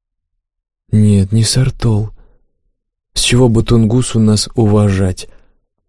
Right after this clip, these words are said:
Подождите. Мне сперва орел примерещился. Из метели выпал, крылья раскинул. Вот-вот когтищами вцепится. А как ближе подобрался, вижу.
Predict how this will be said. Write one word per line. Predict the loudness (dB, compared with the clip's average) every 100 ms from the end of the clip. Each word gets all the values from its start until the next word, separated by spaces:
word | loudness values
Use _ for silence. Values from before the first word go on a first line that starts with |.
| _ _ _ -2
Подождите. | 2 2 2 2 0 0 -2 -8 -10 -14 -18 _ _ _ _ _ _ _ _ _ _ _ _ _ -2
Мне | 2 4 2
сперва | 0 0 2 0 0
орел | 0 2 0
примерещился. | 0 0 2 2 0 -2 -6 -10 -10 -10 -14 -20 _ _ _ _ _
Из | -2 2
метели | 2 2 2 2
выпал, | 2 0 0 -2
крылья | 0 2 2 2
раскинул. | 0 -2 -2 -2 -2 -4 -8 -20 _ _
Вот-вот | -2 0 0 -2
когтищами | -2 -4 -2 -4 0 0 0
вцепится. | -2 -4 -4 -4 -6 -8 -12 -20 -20 _ _ _ _
А | -2 0
как | 0 0
ближе | 2 2 2 0
подобрался, | -2 -2 0 0 2 0 0 -2 -2
вижу. | 0 2 2 2 0 0